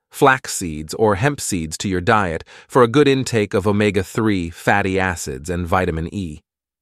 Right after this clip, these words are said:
Carrots have vitamin A, which helps us see in the dark.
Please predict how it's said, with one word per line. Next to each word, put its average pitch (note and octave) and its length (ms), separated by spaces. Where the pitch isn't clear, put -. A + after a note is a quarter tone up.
Carrots A#2+ 380
have G2+ 260
vitamin F#2 480
A, E2 320
which A#2+ 180
helps B2 280
us G#2+ 140
see G#2 420
in F#2+ 120
the F2+ 60
dark. F2 440